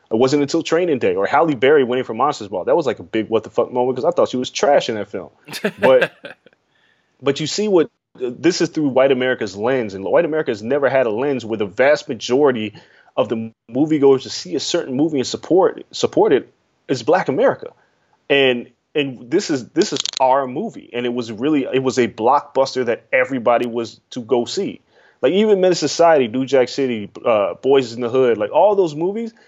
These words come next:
Speaker 1: they didn't open with, like, huge openings. They didn't have great opening, box office opening weekends. Nothing was like Black, Black Panther. That was huge, and everybody saw it. There's no, there's no white critic that could be like, "Nah, I'm not gonna see that movie." Like, you had to see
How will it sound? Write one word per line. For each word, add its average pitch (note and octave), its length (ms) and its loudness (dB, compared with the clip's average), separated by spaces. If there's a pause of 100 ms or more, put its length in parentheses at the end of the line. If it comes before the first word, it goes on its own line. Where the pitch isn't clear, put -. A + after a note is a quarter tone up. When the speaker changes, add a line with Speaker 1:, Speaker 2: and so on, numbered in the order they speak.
(140)
Speaker 1:
they G3+ 100 2
didn't - 220 -2
open G#3 280 0
with, F3 80 -4
like, C#3 160 0
huge E3+ 800 -6
openings. G#2+ 520 0
They C#3 140 2
didn't F#3 140 4
have D#3+ 180 0
great C#3+ 360 -2 (100)
opening, D3+ 380 0
box D3+ 260 0
office C#3+ 180 0
opening C#3+ 300 -4
weekends. A#2+ 500 -6 (400)
Nothing G#3 440 0
was D3+ 120 -2
like A2 220 0
Black, G2+ 320 -4
Black G#2 220 -4
Panther. - 300 -14 (200)
That F#3 140 2
was E3 140 2
huge, B3+ 920 0
and - 120 -14 (120)
everybody A2+ 480 2
saw - 200 -8
it. - 80 -12
There's D#3 200 2
no, F#3 260 4 (220)
there's D3 140 0
no G3+ 120 4
white D3 520 0
critic D3 280 -8 (180)
that D3 140 -14
could A#2+ 200 -6
be A#2+ 80 -8
like, A2 160 -4
"Nah, F#3+ 180 0
I'm F3+ 80 -2
not C3 100 -2
gonna A2 120 -8
see A2 140 -10
that G#2+ 100 -4
movie." G#2+ 240 -6
Like, B2+ 180 2
you C#3+ 60 -6
had B2+ 260 0
to A2 80 -8
see B2+ 140 -8